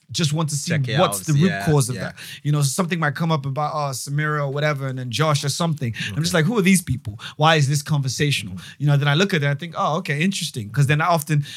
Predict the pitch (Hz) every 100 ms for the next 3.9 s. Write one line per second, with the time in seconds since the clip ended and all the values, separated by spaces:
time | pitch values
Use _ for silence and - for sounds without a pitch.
0 | - - - 180 156 131 - - 139 160
1 | - 180 165 151 143 139 127 180 113 95
2 | 90 135 139 151 175 196 143 139 170 175
3 | 147 151 147 - _ 139 135 139 127